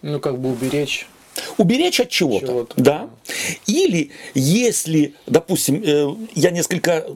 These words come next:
Speaker 2: ну, вот мою ассоциацию, м, можно потом ее, может быть, развить или <laughs> на-, напротив, э, на самом деле, э, сказать, что я не прав. Э, допустим, я отец, э, и вижу, как мой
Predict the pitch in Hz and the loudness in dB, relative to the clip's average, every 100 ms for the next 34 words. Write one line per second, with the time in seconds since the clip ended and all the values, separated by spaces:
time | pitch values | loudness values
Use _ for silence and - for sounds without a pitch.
0 | - 185 208 175 165 190 180 120 160 240 | -2 0 2 0 0 0 0 -2 -2 0
1 | 392 - 160 143 143 - 147 175 160 143 | 0 0 -2 -2 -2 -4 -2 0 0 0
2 | 151 - 147 139 143 135 120 139 143 147 | -2 0 0 0 0 0 -2 0 0 0
3 | 147 339 226 139 123 123 120 - 147 214 | 0 -2 0 2 2 2 2 2 0 0
4 | 139 - 147 135 120 - - - - - | -2 0 0 0 -4 -6 -8 -6 -6 -4
5 | - 123 120 127 127 127 120 113 117 110 | 0 2 2 2 2 2 2 0 -2 0
6 | 120 110 110 - - - - - 127 110 | 0 2 0 0 0 2 0 0 0 2
7 | - 120 - - - - - - - - | 0 0 0 -2 -2 -14 -16 -14 -14 -8
8 | - 139 127 113 - - - _ - _ | 0 2 2 -2 -10 -20 -20 _ -20 _
9 | _ _ _ _ _ _ _ - 160 175 | _ _ _ _ _ _ _ 2 2 4
10 | 135 131 120 - - 415 - - - 160 | 2 4 2 0 0 0 -2 -4 0 2
11 | 151 175 160 262 392 277 226 139 - 147 | 2 0 0 2 2 0 0 -2 0 0
12 | 139 | 0